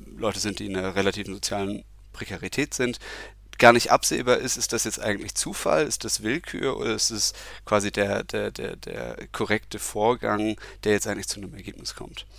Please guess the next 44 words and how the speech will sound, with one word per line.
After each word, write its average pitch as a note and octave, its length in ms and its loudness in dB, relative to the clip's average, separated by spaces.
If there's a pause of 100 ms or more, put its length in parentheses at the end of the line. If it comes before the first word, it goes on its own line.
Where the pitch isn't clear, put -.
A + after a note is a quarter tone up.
(380)
Und, G#2+ 540 2
äh, G#2 340 0 (500)
wenn G#2+ 200 2
er G#2+ 80 4
das C3+ 240 4
argumentiert, B2 640 0
wie C3 60 -10
wir A#2 100 -8
finden, - 240 -8
sehr G#2 140 -2
plausibel, C#3 520 -4 (320)
dass - 260 4
diese G#2+ 440 2 (100)
Unlesbarkeit C#3+ 1600 2 (380)
ein A2+ 320 0
Gefühl C3+ 720 -2 (100)
der G#2+ 400 6
Ohnmacht A2+ 480 -2
mit - 160 -12
sich - 220 -12
bringt. - 260 -14
Und G2+ 100 -12
das G2+ 140 -6
ist G2+ 100 -6
auch - 140 -8
was, G2+ 220 -2
was - 180 -6
wir G2+ 320 -4 (400)
in G2+ 500 -2 (220)
unserer F#2+ 720 -4
Studie G#2 440 -4
oder G2 320 -2
besonders F2+ 440 -6
Anna F#2 220 -8
Wiss, A#2+ 240 -2
die, G2 220 -10
die, A2 180 -12
die B2 100 -12
Interviews F#2 380 -10
mit F#2+ 140 -12
den F#2 300 -10
MigrantInnen G#2 880 -6
gemacht F#2+ 380 -8
hat, G2+ 160 -4